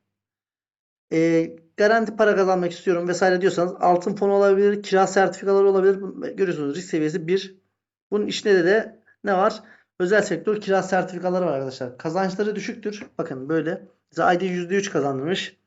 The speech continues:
Yılda yüzde elli iki kazandırmış. Mesela buna yüz bin lira atsanız ayda ne kadar getirir? Hemen hesaplayalım. Bakın yüz bini seçtiğinizde bir ayda paranız yüz üç bin olmuş. Altında olsaymış yüz on iki bin olacakmış. Yani altın şu ara çok güzel kazandırıyor arkadaşlar.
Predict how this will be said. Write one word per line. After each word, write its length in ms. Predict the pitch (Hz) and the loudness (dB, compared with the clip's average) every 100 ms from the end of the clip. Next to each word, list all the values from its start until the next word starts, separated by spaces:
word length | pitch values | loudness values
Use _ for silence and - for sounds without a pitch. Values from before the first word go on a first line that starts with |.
| _ _ _ _ _ _ _ _ _ _ _ _ - | _ _ _ _ _ _ _ _ _ _ _ _ -2
Yılda 760 | 180 196 180 190 202 - - _ _ _ | 4 6 6 4 4 2 -6 _ _ _
yüzde 380 | 185 175 170 185 | -12 -4 2 2
elli 180 | 185 180 | 2 -2
iki 120 | 170 | 0
kazandırmış. 520 | 160 139 127 151 170 | 0 0 -2 -6 -8
Mesela 320 | 170 170 170 | -6 -2 -2
buna 140 | 175 180 | -2 -2
yüz 220 | 180 180 | -2 -4
bin 140 | 175 180 | -4 0
lira 100 | 180 | 0
atsanız 400 | 170 143 160 165 | 0 -6 -6 -4
ayda 200 | 165 170 | -2 -2
ne 100 | 170 | -4
kadar 180 | 143 | -2
getirir? 280 | 127 127 156 | -2 -4 -6
Hemen 180 | 160 156 | -6 -4
hesaplayalım. 480 | 147 151 - 131 139 | -4 -4 -4 -10 -10
Bakın 180 | 127 127 | -14 -16
yüz 240 | 143 160 151 | -14 -14 -10
bini 120 | 151 | -6
seçtiğinizde 640 | 165 151 - 123 151 165 | -4 -6 -8 -10 -8 -6
bir 80 | 175 | -2
ayda 520 | 147 131 165 175 - _ _ _ _ _ _ _ _ - | 0 0 -2 -4 -12 _ _ _ _ _ _ _ _ -2
paranız 380 | 180 165 190 170 | 2 2 0 -4
yüz 180 | 175 | -6
üç 200 | 180 180 | -8 -8
bin 80 | 160 | -6
olmuş. 580 | 135 131 180 - - - - | -6 -6 -8 -10 -14 -14 -2
Altında 400 | 165 165 190 185 | 0 0 0 0
olsaymış 480 | 165 160 151 196 180 | 0 0 -2 -4 -6
yüz 100 | 165 | -4
on 100 | 165 | -4
iki 160 | - | -6
bin 80 | 135 | -6
olacakmış. 440 | 127 127 135 165 | -6 -8 -12 -6
Yani 120 | 165 170 | -2 2
altın 520 | 202 202 220 - - _ _ _ _ _ _ _ _ _ _ _ _ _ _ | 2 2 -6 -8 -20 _ _ _ _ _ _ _ _ _ _ _ _ _ _
şu 200 | - - | -4 4
ara 180 | 196 190 | 4 4
çok 220 | 202 185 | 2 0
güzel 220 | 160 190 170 | 2 0 2
kazandırıyor 460 | 156 143 135 135 | 0 -2 -2 -2
arkadaşlar. 520 | 127 123 - 120 - | -4 -6 -8 -12 -14